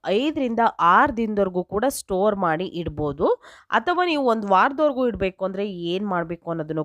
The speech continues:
ಕೂಡ ನಾನು ಹೇಳ್ಕೊಡ್ತೀನಿ. So, ಈಗ ಮೊದಲನೇದಾಗಿ ಇವನ್ನೆಲ್ಲ ಕಟ್ ಮಾಡಿ ತಗೊಂಡಿದ್ದೀನಿ. ನೋಡ್ಬೋದು ನೀವು, ಮಾವಿನಕಾಯಿನೂ ಕೂಡ ನಾನು ಕಟ್ ಮಾಡಿ ತಗೊಂಡಿದ್ದೀನಿ. So, ಈಗ ಒಂದು ಪ್ಯಾನ್ ತಗೊಳ್ಳೋಣ.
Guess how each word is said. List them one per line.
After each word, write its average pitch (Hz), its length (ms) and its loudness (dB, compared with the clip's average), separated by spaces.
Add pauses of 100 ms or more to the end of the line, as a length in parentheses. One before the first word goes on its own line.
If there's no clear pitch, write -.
ಕೂಡ 160 100 -6 (140)
ನಾನು 156 240 -4
ಹೇಳ್ಕೊಡ್ತೀನಿ. 156 720 -4 (480)
So, 359 60 0 (200)
ಈಗ 302 160 0 (400)
ಮೊದಲನೇದಾಗಿ 214 800 -2 (120)
ಇವನ್ನೆಲ್ಲ 185 380 -2 (160)
ಕಟ್ 196 180 -4 (100)
ಮಾಡಿ 220 280 -2
ತಗೊಂಡಿದ್ದೀನಿ. 175 600 -4 (140)
ನೋಡ್ಬೋದು 170 500 0
ನೀವು, 165 140 2 (180)
ಮಾವಿನಕಾಯಿನೂ 180 640 0 (100)
ಕೂಡ 285 100 6 (600)
ನಾನು 208 160 8 (160)
ಕಟ್ 190 240 -4
ಮಾಡಿ 170 180 -2 (100)
ತಗೊಂಡಿದ್ದೀನಿ. 160 640 -2 (180)
So, 359 100 2 (220)
ಈಗ 285 140 2 (200)
ಒಂದು 214 200 6 (180)
ಪ್ಯಾನ್ 196 300 4
ತಗೊಳ್ಳೋಣ. 156 360 -2